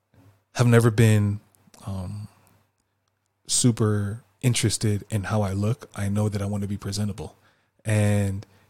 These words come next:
even the effort that I'm taking to be presentable is something that I learned way later in life. I don't remember if I heard this from someone else.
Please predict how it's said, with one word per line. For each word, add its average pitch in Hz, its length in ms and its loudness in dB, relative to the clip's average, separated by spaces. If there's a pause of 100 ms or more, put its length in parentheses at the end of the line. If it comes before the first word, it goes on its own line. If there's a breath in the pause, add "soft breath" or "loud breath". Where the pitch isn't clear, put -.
(100)
even 120 520 4
the 113 200 -2
effort 117 300 4
that 113 100 2
I'm 107 120 0
taking 113 360 0
to - 100 -4
be 117 140 0
presentable 107 680 -2
is 104 120 -4
something 107 280 -2
that 104 100 -2
I 104 80 0
learned 101 440 -2
way 107 260 2
later 101 280 0
in 98 120 -6
life. 98 360 -8 (600 soft breath)
I 98 80 -4
don't 120 180 6
remember 113 340 4
if 104 120 2
I 101 80 -2
heard 104 240 0
this 113 140 0
from 107 120 -2
someone 107 380 0
else. 107 340 2